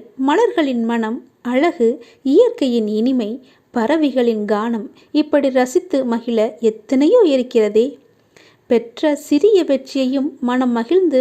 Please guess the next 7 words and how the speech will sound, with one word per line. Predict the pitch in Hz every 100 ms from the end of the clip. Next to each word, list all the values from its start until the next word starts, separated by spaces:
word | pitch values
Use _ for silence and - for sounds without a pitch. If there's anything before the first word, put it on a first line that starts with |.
| 254
கொண்டாட | 262 269 381 392 262 247
பழகினாலே | 226 214 214 226 240 247 240 403
உற்சாகம் | 247 247 - 359 277 208 202
தானாக | 214 208 202 208 370
வரும். | 285 202 - - _ _ - - _
அடுத்த | 220 202 233 277
வெற்றிக்கும் | 240 240 240 302 277 320